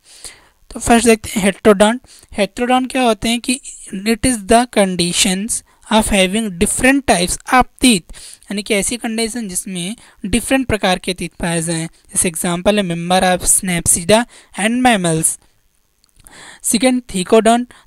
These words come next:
thecodont type, the type of attachment in which each tooth is embedded in a socket, यानी कि जो teeth हैं, दांत, teeth हैं, ये सॉकेट के फॉर्म में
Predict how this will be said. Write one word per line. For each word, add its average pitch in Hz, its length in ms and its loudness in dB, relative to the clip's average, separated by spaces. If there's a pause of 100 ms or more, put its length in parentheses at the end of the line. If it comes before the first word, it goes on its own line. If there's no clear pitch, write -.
(120)
thecodont 247 560 0
type, 247 320 0 (440)
the 190 160 -2 (100)
type 233 260 2
of 262 180 -4
attachment 226 840 0 (640)
in 277 240 4
which 247 280 2 (340)
each 285 300 4 (140)
tooth 214 300 -2 (200)
is 240 160 -2 (180)
embedded 220 420 2 (140)
in 202 100 -4
a 220 100 -2
socket, 220 560 0 (280)
यानी 214 180 -4
कि 214 100 -4
जो 220 100 2 (200)
teeth 208 300 -2
हैं, 240 280 0
दांत, 180 260 -2 (320)
teeth 196 200 -8
हैं, 220 140 -2 (280)
ये 208 280 2 (180)
सॉकेट 233 580 4
के 226 200 4
फॉर्म 170 440 -4
में 226 240 -2